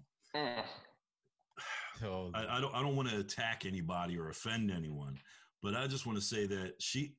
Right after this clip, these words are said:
Speaker 3: whoever it is, this man or woman that wrote this letter is not the only person that's, that's going through this dilemma right now.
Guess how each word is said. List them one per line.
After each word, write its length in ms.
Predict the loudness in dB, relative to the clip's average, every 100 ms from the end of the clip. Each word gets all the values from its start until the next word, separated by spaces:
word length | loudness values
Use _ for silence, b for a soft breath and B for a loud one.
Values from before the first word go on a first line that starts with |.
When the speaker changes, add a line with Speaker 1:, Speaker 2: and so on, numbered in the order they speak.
| -6
Speaker 3:
whoever 380 | 0 2 2 2
it 60 |
is, 220 | 2 2
this 180 | 0 0
man 200 | 0 2
or 100 | 2
woman 240 | 2 2 2
that 120 | 2
wrote 200 | 0 0
this 200 | -2 -4
letter 240 | -2 -2
is 140 | -2 0
not 280 | 0 0 -2
the 100 | -2
only 180 | -2
person 380 | -4 -4 -4 -4
that's, 280 | -4 -6 -8 b b _
that's 160 | -8 -4
going 300 | -2 -2 -2
through 220 | -2 -2
this 320 | -2 -4 -6 b b _ -8
dilemma 340 | -2 0 0 -2
right 240 | -4 -8
now. 120 | -12